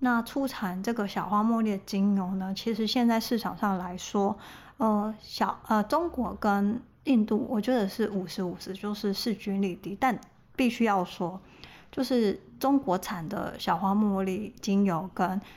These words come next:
印度产的小花茉莉原精，其实就是，就是两个地方产的这个茉莉的香气，其实确实是不一样哦。那，呃，我觉得风格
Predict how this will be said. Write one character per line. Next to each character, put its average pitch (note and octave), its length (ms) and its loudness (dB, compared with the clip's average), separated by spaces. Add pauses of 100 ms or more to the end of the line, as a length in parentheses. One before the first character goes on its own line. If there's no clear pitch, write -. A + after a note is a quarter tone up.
(240)
印 B3 160 4
度 A#3 160 0
产 F3+ 160 -8
的 F#3 80 -4
小 F3+ 180 -4
花 F#3 240 -2
茉 G3 280 2
莉 G3 340 -2 (800)
原 G3 260 2
精， G#3 200 4
其 G#3 180 2
实 G3+ 140 2
就 F4+ 180 -2
是， F#4 160 -2 (880)
就 F4 100 4
是 F4+ 180 2
两 F#3+ 260 0
个 G3+ 100 -2
地 C4 180 2
方 A#3+ 240 4
产 F3+ 320 -2
的 F#3 120 -4
这 G3 120 -2
个 G3+ 120 0
茉 A3 360 6
莉 G#3+ 220 2
的 F3+ 240 -4
香 G3 320 -2
气， A3+ 160 -2
其 G3 140 -2
实 F#3+ 80 0
确 G3+ 220 -2
实 F#3 160 -6
是 E3+ 120 -10
不 F#3 240 -8
一 F3 140 -12
样 F#3+ 140 -6 (240)
哦。 - 140 -4 (560)
那， A#3 360 4 (100)
呃， F#3+ 600 4 (220)
我 A#3+ 200 4
觉 D#4+ 100 6
得 F4 60 8
风 C4+ 300 6
格 F4+ 100 6